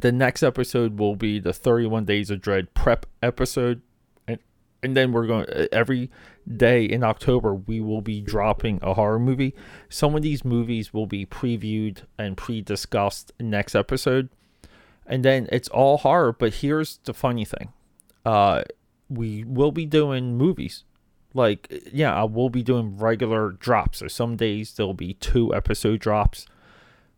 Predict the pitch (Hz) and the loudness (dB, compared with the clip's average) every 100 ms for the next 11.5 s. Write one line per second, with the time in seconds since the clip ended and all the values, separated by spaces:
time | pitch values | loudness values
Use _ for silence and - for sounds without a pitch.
0 | _ 127 110 - 123 - - _ _ _ | _ -6 -6 0 0 0 -8 _ _ _
1 | _ 104 95 113 113 - _ _ - 127 | _ -6 0 2 2 -2 _ _ -6 -2
2 | 123 135 143 131 120 113 - 131 135 127 | 2 4 2 -2 -2 -2 0 0 0 -2
3 | 120 117 113 101 117 107 98 - 104 110 | -2 -2 -4 -2 0 0 -4 -4 0 0
4 | 110 143 135 - 104 104 110 120 113 101 | 0 -2 -2 -4 -4 -2 2 2 2 -2
5 | 95 87 - - 113 - - - - - | -2 -6 2 2 2 -4 -6 0 0 0
6 | - _ _ _ _ - - 135 143 143 | -4 _ _ _ _ -4 0 2 2 2
7 | 135 - - _ 107 110 - - 214 - | 0 -4 -4 _ -8 -6 2 4 4 2
8 | 269 - - - - - - - 196 - | -2 -2 -6 -16 -20 -18 -14 -14 -6 0
9 | 208 220 - - 180 160 - _ _ _ | 2 2 -2 2 4 4 -2 _ _ _
10 | _ _ _ _ _ _ _ _ - 175 | _ _ _ _ _ _ _ _ 0 0
11 | 139 - 180 185 | 0 -2 -2 -2